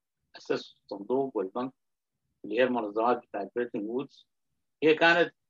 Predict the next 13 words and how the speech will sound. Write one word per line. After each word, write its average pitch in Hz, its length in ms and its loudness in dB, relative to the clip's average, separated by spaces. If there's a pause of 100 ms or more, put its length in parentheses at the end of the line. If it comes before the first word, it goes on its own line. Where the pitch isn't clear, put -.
(140)
مبنية 139 440 0
على 107 300 0
كينزيان 117 400 -6
إيكونوميك. 92 440 -10 (420)
كينزيان 151 300 0
إيكونوميك 143 420 -6
بيعتمد 127 380 -4
على 113 180 0
شنو؟ - 240 -20 (440)
على 107 100 -2
التدخل - 640 -4 (800)
بتاع 107 380 -6 (140)
الدولة 120 560 2